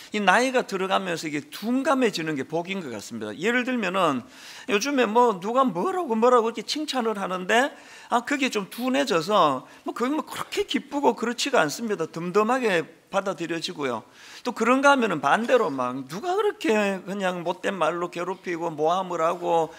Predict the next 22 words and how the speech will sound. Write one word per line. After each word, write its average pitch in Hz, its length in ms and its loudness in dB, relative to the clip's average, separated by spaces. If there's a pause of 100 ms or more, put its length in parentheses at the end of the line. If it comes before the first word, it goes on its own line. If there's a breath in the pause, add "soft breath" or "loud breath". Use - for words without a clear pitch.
(240 loud breath)
악플을 185 480 -2
달고 170 380 2
그러는데도 170 880 0 (280 loud breath)
뭐 214 280 0
옛날 254 280 2
같으면 202 560 -2 (160)
많이 262 160 -2
아팠을 262 460 -2
것 196 140 -4
같은 165 340 -2
게 185 220 -2
굉장히 269 400 -2
덤덤해지는 226 760 0
걸 170 120 -4
느낍니다. 110 540 -8 (440 loud breath)
이게 285 180 2
참 254 300 -2
나이 262 320 4
들매 226 680 0
복이라고 220 440 0
저는 151 140 -6
생각하거든요. 135 880 -6